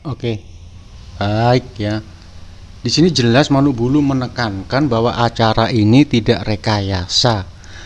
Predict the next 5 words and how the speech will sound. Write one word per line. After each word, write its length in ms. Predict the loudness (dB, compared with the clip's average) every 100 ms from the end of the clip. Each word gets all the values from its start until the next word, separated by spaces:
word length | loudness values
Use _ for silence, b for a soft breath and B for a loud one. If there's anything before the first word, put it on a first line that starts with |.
| B
dan 320 | 2 4 6
bukan 800 | 6 4 0 0 2 4 2 -2
sebuah 720 | -4 -4 0 2 2 0 -2
acara 560 | -2 -2 2 2 2 0
settingan. 720 | 2 0 0 0 0 0 -4